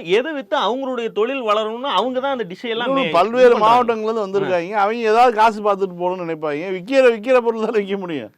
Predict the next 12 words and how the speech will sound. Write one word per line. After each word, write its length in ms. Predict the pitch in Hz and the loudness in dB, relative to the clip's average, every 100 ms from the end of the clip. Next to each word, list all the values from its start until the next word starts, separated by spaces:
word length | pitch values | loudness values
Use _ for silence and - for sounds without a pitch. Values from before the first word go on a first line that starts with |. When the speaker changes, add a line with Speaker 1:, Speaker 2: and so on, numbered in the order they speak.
| _ | _
Speaker 1:
உண்மையிலேயே 340 | 208 220 220 220 | -12 -10 -8 -8
அங்க 220 | 202 135 | -6 -8
பொருள் 400 | 110 156 208 185 | -8 -8 -6 -8
இருக்கு, 420 | 147 208 156 170 143 | -10 -10 -10 -14 -10
பீஃப் 240 | 196 220 151 | -10 -10 -10
இருக்கு. 340 | 180 185 196 | -10 -10 -8
வந்ததுக்கு 400 | 160 233 277 254 | -6 -6 -6 -4
அப்புறம் 280 | 208 226 208 | -4 -4 -4
அந்த 260 | 185 185 208 | -4 -4 -6
நியூஸை 220 | 214 254 | -6 -8
எடுத்து 300 | 185 190 170 | -6 -6 -8
போட்டு 380 | 160 139 175 | -10 -6 -6